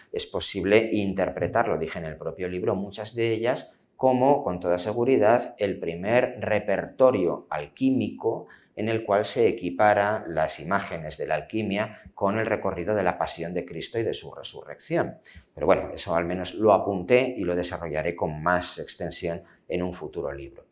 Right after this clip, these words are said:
Pero hay algunas imágenes que encajan a la perfección con la naciente iconografía del purgatorio.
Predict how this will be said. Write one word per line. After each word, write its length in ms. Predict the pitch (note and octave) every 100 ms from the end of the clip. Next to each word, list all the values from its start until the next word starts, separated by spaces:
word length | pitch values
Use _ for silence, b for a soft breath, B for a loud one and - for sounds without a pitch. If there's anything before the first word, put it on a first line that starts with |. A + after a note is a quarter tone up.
| b b
Pero 140 | - D3
hay 60 |
algunas 340 | F#3 F3+ F3 C3+
imágenes 420 | C3 C3+ D3+ D3+
que 80 | A2+
encajan 320 | F#2+ G2 B2+
a 80 | A2
la 160 | F2
perfección 800 | F#2 E2+ - - - C3 B2+ B2+ -
con 180 | - G#2
la 80 | F#2+
naciente 460 | F#2 - G2 F#2+
iconografía 640 | C3+ A#2+ F2 E2 D#2+ G#2 A2
del 180 | F2+ D#2+
purgatorio. 720 | E2+ C#2+ D2 - D2 B1